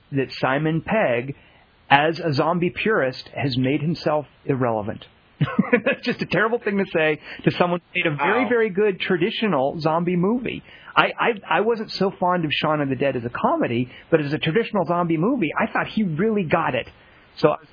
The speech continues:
Speaker 2: He did. I, I think that's one of the, the movie's actually, like, the biggest strong points that people kind of overlook, <clears throat> especially people who aren't into the zombie culture. You know, they kind of overlook that it's a, even a zombie
Speaker 1: Yeah.
Speaker 2: movie. They just see it as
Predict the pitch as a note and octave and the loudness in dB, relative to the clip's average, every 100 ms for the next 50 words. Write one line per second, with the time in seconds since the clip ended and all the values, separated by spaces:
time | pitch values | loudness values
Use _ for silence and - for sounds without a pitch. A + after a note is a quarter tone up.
0 | _ - C3 B2+ C#3 A2 G#2+ A#2 - A#2+ | _ -10 -4 -2 -2 -2 -4 -4 -2 -2
1 | C3 B2 - B2 A#2 A2+ G#2+ A2+ A2+ A2 | 0 -2 -2 -2 0 -2 -2 -4 -2 -2
2 | G#2+ G2+ - G#2 G2 - - A2+ G#2+ - | 0 -2 0 -2 -2 -6 -4 -2 -2 -6
3 | - - - B2 A#2 A2+ G#2 - A#2+ G#2+ | -12 -10 -4 -2 0 -2 -4 -6 -6 -4
4 | A#2+ A2+ A2+ A2+ A2+ B2 - - B3+ - | -4 -2 0 0 0 -2 -4 -2 -2 -2
5 | - - - - D#3+ D#3 D3 C#3+ C#3 C3+ | -4 -12 -8 0 0 2 -2 0 0 0
6 | A#2+ A#2 A2+ A2+ A2 G#2+ A2+ G#2+ G#2+ G#2+ | 0 -2 -2 -6 -8 -6 -6 -4 -4 -4
7 | G2+ A#2 G2+ G#2 G2+ - - _ _ _ | -4 -6 -4 -4 -4 -6 -16 _ _ _
8 | A2 A2 A2 B2+ A#2+ A2+ A#2+ A2+ A2 B2 | -2 0 0 0 0 0 0 0 -2 -2
9 | A2 - A2 - A#2+ A#2+ A#2 A#2 G#2+ A2+ | -4 -4 -4 -4 -4 -2 -4 -4 -4 -2
10 | A2+ A2 G2+ G#2 - - - A2+ G#2 G#2 | -2 -4 -6 -6 -8 -8 -4 -4 -2 -2
11 | G2+ | -4